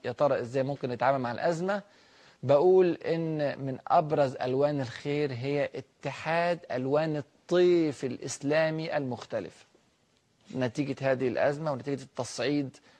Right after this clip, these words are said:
من الطرف العلماني الليبرالي الاشتراكي زي ما انتوا عارفين، والهجمة الإعلامية الشرسة اللي انتوا شايفينها في قنوات السي بي سي والنهار والحياة وأون تي في و-، وغيره من القنوات اللي بتحاول تهيج الموضوع وتثير الفتنة في المجتمع،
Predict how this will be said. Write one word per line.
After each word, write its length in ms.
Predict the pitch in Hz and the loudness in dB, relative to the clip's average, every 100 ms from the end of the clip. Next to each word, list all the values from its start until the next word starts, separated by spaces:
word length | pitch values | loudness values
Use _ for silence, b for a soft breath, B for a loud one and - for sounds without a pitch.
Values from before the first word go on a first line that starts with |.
| b | b
من 120 | 123 117 | -8 -8
الطرف 480 | - 131 123 - | 0 2 2 -2
العلماني 760 | 127 117 113 117 123 131 127 - | -2 0 0 0 -2 0 -2 -4
الليبرالي 600 | 120 110 120 131 127 113 | -2 -2 4 6 6 0
الاشتراكي 600 | 120 113 123 123 127 131 | -4 -4 2 2 2 -4
زي 120 | 120 | -4
ما 100 | 120 | -4
انتوا 160 | 123 120 | -2 -2
عارفين، 360 | 117 - 127 135 | -2 -4 -4 -2
والهجمة 460 | 123 131 135 131 | -2 0 0 -2
الإعلامية 520 | 117 127 120 123 127 | -2 -4 -2 -4 -4
الشرسة 600 | 123 - 135 131 117 123 - b b | -6 0 0 0 -2 -4 -6 b b
اللي 160 | 113 127 | -4 -4
انتوا 160 | 127 127 | -4 -6
شايفينها 400 | 117 - 131 120 | -6 -4 -4 -4
في 80 | - | -6
قنوات 320 | 123 123 127 | -6 -6 -8
السي 240 | 117 127 | -8 -6
بي 100 | 120 | -6
سي 260 | 117 131 131 | -6 -2 -2
والنهار 540 | 127 123 123 127 127 | -2 -2 -4 0 0
والحياة 600 | 123 117 117 123 131 127 | -2 -6 -4 0 2 2
وأون 320 | 131 - 139 | 0 -6 -8
تي 140 | 131 123 | -6 -6
في 220 | 123 135 | -2 2
و-، 160 | 135 143 b b b | 2 0 b b b
وغيره 360 | 131 123 151 139 | -2 2 2 0
من 120 | 127 | -2
القنوات 440 | 127 - 135 139 | -6 -4 -4 -4
اللي 120 | 135 127 | -4 -8
بتحاول 460 | - 135 139 135 b b b - | 0 2 4 2 b b b -6
تهيج 480 | 123 143 139 139 131 | 4 6 6 4 2
الموضوع 500 | 127 127 127 147 139 | 4 2 6 8 8
وتثير 420 | 131 127 147 135 | 6 -2 0 0
الفتنة 420 | 127 147 147 139 | 0 -2 -2 -6
في 260 | - 143 135 | -4 -4 -4
المجتمع، 640 | 135 127 - 147 151 160 | -6 -6 -2 2 2 0